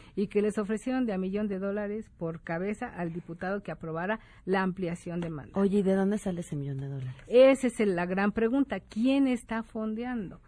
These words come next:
Speaker 1: Entonces, mira, pues a todas luces esta medida no solo es l-,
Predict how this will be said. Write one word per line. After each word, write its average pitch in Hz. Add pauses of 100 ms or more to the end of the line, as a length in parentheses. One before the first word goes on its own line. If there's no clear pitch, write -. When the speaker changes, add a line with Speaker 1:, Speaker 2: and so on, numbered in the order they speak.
(340)
Speaker 1:
Entonces, 285
mira, 262
pues 185
a 170
todas 262
luces 240
esta 226
medida 202
no 226
solo 226
es 185
l-, 175